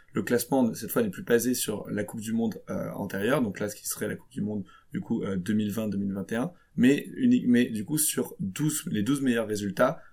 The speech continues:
sur la saison deux mille vingt deux mille vingt et un, mais également sur les premières étapes de la saison, euh, qui va arriver. Donc, euh, ça va jusqu'à l'étape de Ruhpolding.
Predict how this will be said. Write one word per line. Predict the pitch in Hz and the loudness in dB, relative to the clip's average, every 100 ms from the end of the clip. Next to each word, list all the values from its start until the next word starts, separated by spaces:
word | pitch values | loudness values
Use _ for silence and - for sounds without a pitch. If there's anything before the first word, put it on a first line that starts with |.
| - | -10
sur | - - 147 135 - - | -4 0 4 4 2 -4
la | 117 120 | 2 2
saison | - 120 110 - | 2 0 -2 -2
deux | 92 123 | 0 2
mille | 131 | 2
vingt | 120 117 | 2 0
deux | 101 | 0
mille | 95 | -4
vingt | 101 107 | -4 -2
et | |
un, | 117 170 - - _ - | -4 -4 -12 -20 _ -2
mais | 135 151 | 2 4
également | 151 127 117 147 | 6 6 6 4
sur | 160 - 117 | 2 0 0
les | 117 | -2
premières | - - 143 139 131 117 | -2 0 2 2 0 -2
étapes | - 127 - - - | -2 -2 -6 -18 -6
de | 117 | 0
la | 113 | 2
saison, | 113 110 113 101 | 2 0 0 -2
euh, | 98 | -4
qui | 95 - | -4 -2
va | 101 | 0
arriver. | 98 95 123 180 - - - | 0 -2 -2 -4 -8 -20 -2
Donc, | 139 139 - - | 2 2 2 -4
euh, | 110 107 104 | -4 -4 -4
ça | 101 107 | -2 0
va | 110 | 2
jusqu'à | 98 - 107 | 0 -2 0
l'étape | 101 117 101 | 0 2 0
de | - | -4
Ruhpolding. | 92 - - 95 127 160 | -6 -4 0 0 0 -2